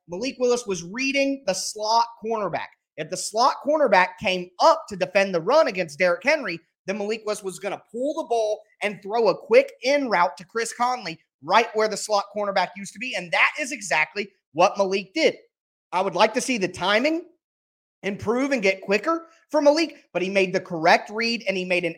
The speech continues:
accurate throw and got proper yards on the play. So that is a, a big step for a rookie quarterback that needed a ton, a ton of development work coming in. That is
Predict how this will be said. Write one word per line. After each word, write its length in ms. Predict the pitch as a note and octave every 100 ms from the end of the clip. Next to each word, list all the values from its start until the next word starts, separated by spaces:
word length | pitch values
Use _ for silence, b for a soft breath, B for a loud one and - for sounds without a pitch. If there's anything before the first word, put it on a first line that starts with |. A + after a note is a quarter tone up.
| D#3
accurate 540 | F3 A3+ B3 A#3 A#3
throw 340 | G3 F#3+ F#3+ F#3+
and 180 | F3+ F3+
got 220 | E3+ -
proper 480 | F3+ F3 G3+ G3+ G3
yards 420 | D#3 E3 E3+ D#3
on 200 | D#3+ E3
the 60 | D3+
play. 320 | - F3+ C3+
So 140 | - D3
that 160 | F3+ A#3
is 140 | G#3
a, 100 | G#3+ G3
a 200 | F#3 D3+
big 240 | A3 B3 G3+
step 380 | - - D4+ - - _ _
for 180 | A#3+ A3
a 100 | D#3
rookie 280 | G#3+ A#3 G3+
quarterback 540 | G#3+ B3 A3 F3 D#3
that 120 | E3+
needed 300 | F#3+ G3+ F3 F3
a 120 | F3+ F3 -
ton, 340 | C#4 C#4+ F#3 D3
a 120 | E3+
ton 440 | E3 A3+ C4 G#3 D3
of 180 | D#3
development 500 | D3+ D#3 F#3 F3+ D#3+
work 160 | E3 D#3+ _ _ _
coming 260 | G#3+ G3 F#3
in. 240 | E3+ G#2
That 280 | D3 G#3 A3 F#3+
is 320 | G3+ G3